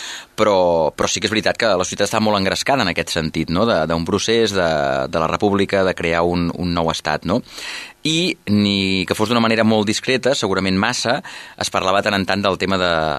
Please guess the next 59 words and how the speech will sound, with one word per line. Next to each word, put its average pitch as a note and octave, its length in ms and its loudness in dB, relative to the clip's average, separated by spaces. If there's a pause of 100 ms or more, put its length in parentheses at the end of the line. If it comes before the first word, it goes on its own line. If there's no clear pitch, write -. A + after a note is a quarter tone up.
de E2+ 120 -4
la D#2 120 0
llengua, D2 380 -2
no? F#2+ 260 -2
I, E2 560 -4
i F#2 80 -2
és - 80 0
clar, A2+ 160 -2
aquí F#2 80 -6
sí A#2 120 -2
que G#2+ 120 0
havíem F#2 420 0
fet F#2 160 -2
aportacions, G2+ 720 0 (140)
parlo F2+ 180 -2
en F#2 100 0
plural, F2 360 0
no F2+ 100 -2
per F2+ 120 2
un F2+ 100 2
no F2+ 80 0
és F2 80 -4
majestàtic, F2 480 -2
sinó F#2+ 160 -4
perquè D#2 240 -4 (300)
era G#2 120 0
moltíssima G#2 420 0
gent, F#2+ 220 2
no?, A2+ 140 2
que, A2 200 2
que - 140 -6
hi F2 60 0
feia E2+ 180 -2
aportacions F2 480 -2
en G#2+ 80 0
aquest E2+ 180 0
sentit F2+ 280 -4
de F#2 100 0
com B2+ 340 4 (360)
ha G2+ 100 0
de F#2+ 80 0
ser G2 240 0
el F2 80 2
català, F#2 320 0
quin F#2+ 120 -2
estatus F#2 360 -2
ha F2+ 60 0
de F2 100 2
tenir F2+ 200 2
el F2 60 0
català F#2 300 0
i F#2 60 2
altres F2 260 0
llengües, E2+ 400 0
no?, F2+ 120 0
en A2+ 40 4
una F2+ 140 2
república E2 440 -4
catalana. D#2+ 400 0